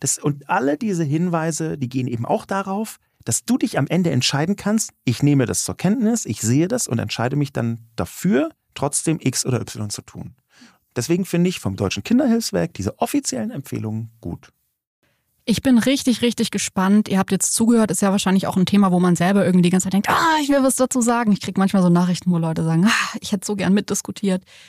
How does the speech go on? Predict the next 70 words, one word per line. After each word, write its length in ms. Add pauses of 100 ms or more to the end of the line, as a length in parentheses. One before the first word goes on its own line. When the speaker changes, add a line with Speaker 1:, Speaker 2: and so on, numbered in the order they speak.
(140)
Speaker 2:
Ähm, 140
ihr 80
könnt 240
es, 140
ihr 80
könnt 180
uns 140
schreiben. 360
Ich 120
freue 160
mich, 160
wenn 100
ihr 80
mir 220
zum 120
Beispiel 300
auf 100
Instagram 400
schreibt, 460 (400)
ähm, 340
falls 300
euch 160
jetzt 180
ein 60
Argument 500
im 120
Kopf 420
brennt, 540 (360)
das 300
wir 220
gar 220
nicht 140
gesehen 360
haben 160
bei 100
diesem 240
Thema. 320
Das 120
kann 160
ja 100
sein. 260
Dann 240 (260)
freue 220
ich 80
mich, 200
wenn 100
ihr 100
das, 360
äh, 200
schreibt 480
und 80
das 220
werde 140
ich 60
auf 140
jeden 140
Fall 180
jetzt 180
auch 120
bei 260
Veröffentlichung 600
der 80
Folge 280
dann 200
so 60
ein 60
bisschen 260
versuchen 360
zu 120
teilen. 480